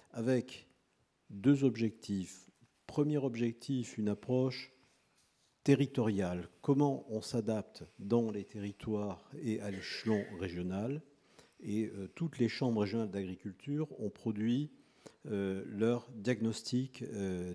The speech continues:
territorial. Et ça se, euh, poursuit par un plan d'accompagnement des exploitations qui est porté par Chambre d'agriculture France. Euh, l'objectif, c'est de pouvoir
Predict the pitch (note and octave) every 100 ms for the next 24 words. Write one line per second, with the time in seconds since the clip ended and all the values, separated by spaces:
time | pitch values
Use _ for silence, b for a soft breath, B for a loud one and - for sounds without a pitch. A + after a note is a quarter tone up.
0 | - G#2 G2+ G#2+ F2+ D#2+ D2 C#2+ _ _
1 | _ - G#2+ A2 - - A2+ G2 - A2+
2 | A2 G2+ F#2 F2+ - B2 - - B2+ D3+
3 | - G2+ F#2+ F#2 - B2+ C#3+ C#3+ A#2 -
4 | G#2+ A2 G#2+ G#2+ G#2+ G#2+ F#2+ F#2 - G2
5 | F#2 F#2 - - G#2+ A#2+ C3 F3+ G#2+ G2+
6 | B2+ G#2+ - - A2 G#2 G2 F2+ G2+ -
7 | G2 - G2+ A2+ - - b b b b
8 | b b b - G3+ G3+ G3 G3 G3+ G2
9 | G2+ G#2 G2+ A2 G#2+ G#2+ A#2 - C3+ D3
10 | D3 - A2 G#2 G#2+ - G#2+ A2 G#2